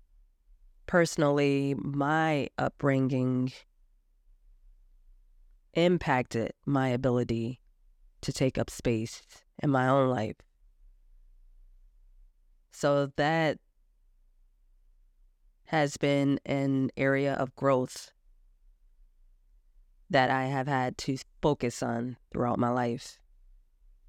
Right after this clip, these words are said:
is taking up space. And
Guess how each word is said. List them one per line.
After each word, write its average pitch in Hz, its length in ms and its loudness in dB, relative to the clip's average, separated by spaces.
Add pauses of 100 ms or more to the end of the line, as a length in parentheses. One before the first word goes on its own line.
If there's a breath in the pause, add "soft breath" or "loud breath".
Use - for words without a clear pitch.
(1000)
is 147 640 0 (320)
taking - 360 2
up 113 120 0
space. - 720 -6 (3500)
And 147 640 2